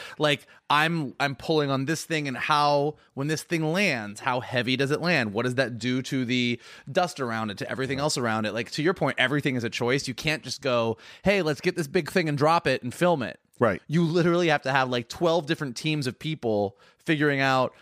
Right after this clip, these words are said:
Speaker 1: the physics and
Speaker 3: Yep.
Speaker 1: the effects and every single aspect of everything. Like, whenever you see anything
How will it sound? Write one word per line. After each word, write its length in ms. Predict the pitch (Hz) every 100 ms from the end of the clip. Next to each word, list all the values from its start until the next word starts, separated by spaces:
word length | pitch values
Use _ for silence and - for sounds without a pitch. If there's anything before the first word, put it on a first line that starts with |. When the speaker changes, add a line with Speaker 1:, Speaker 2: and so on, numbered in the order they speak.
| - -
Speaker 1:
the 140 | 120
physics 640 | - 151 131 139 143 - -
and 420 | 131 123 120 117
Speaker 3:
Yep. 120 | 117
Speaker 1:
the 540 | 113 123 120 117 113 -
effects 640 | 113 - 151 143 - - -
and 420 | 123 123 117 113 -
every 280 | 139 135 143
single 260 | 143 131 -
aspect 420 | 123 123 - 120
of 60 | 104
everything. 260 | 131 131 117
Like, 140 | 117
whenever 280 | 123 135 185
you 160 | 190 185
see 260 | - 143
anything 560 | - 135 143 139 127